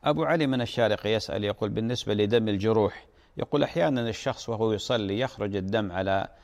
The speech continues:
بدنه أو ثوبه أو سجادته مثلًا، ما حكم ذلك؟ أخوي أبو علي بارك الله فيك، بالنسبة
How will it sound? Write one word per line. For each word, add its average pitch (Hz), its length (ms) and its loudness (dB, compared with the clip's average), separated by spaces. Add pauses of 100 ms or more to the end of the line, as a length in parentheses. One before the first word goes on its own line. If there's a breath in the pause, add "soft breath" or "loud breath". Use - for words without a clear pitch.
(240 soft breath)
بدنه 104 500 0
أو 95 160 -4
ثوبه 98 560 0
أو 127 140 0
سجادته 104 800 0
مثلًا، 110 380 -2
ما 156 180 2
حكم 95 360 -4
ذلك؟ 92 380 2 (500 soft breath)
أخوي 185 220 0
أبو 151 140 0
علي 135 200 2
بارك 95 360 0
الله 90 200 -4
فيك، 156 260 -4
بالنسبة 107 760 -2